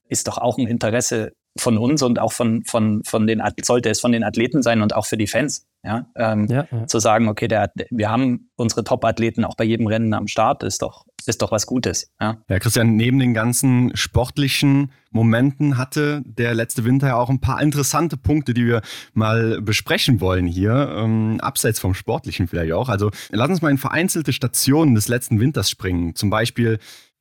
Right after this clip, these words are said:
Speaker 3: eines der kuriosesten Rennen war ja der Verfolger in Le Grand Bornand. Wer sich nicht mehr erinnert, da gab's ja die Situation, dass die Strecke ziemlich vereist war und die Athletinnen und Athleten, die konnten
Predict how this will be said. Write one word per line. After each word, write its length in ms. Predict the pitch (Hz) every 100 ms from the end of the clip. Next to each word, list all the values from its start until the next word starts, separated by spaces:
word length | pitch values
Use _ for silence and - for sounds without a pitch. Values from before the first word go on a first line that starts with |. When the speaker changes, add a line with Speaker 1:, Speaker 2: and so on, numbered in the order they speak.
| -
Speaker 3:
eines 220 | 127 156
der 100 | 147
kuriosesten 680 | - 135 151 202 165 - 165
Rennen 560 | 120 123 170 180 196 -
war 320 | 107 101 123
ja 300 | 151 143 143
der 340 | 117 110 123 123
Verfolger 920 | - 107 - 123 127 139 139 139 -
in 180 | 127 123
Le 140 | 117
Grand 240 | 101 110
Bornand. 540 | 104 98 87 117 160 -
Wer 140 | - 123
sich 120 | 123
nicht 120 | 127
mehr 80 | 123
erinnert, 500 | 107 131 156 143 -
da 140 | 110
gab's 300 | 107 117 -
ja 180 | 123 117
die 140 | 113
Situation, 480 | 110 107 110 - 113
dass 120 | 107
die 120 | - 101
Strecke 560 | - 110 - 143 135
ziemlich 480 | 135 - 135 143 131
vereist 500 | - - 104 127 - 127
war 200 | 139 135
und 260 | 120 113
die 100 | 110
Athletinnen 560 | 104 104 110 117 127 117
und 100 | 110
Athleten, 320 | 107 110 117
die 100 | 110
konnten 400 | - 117 123 113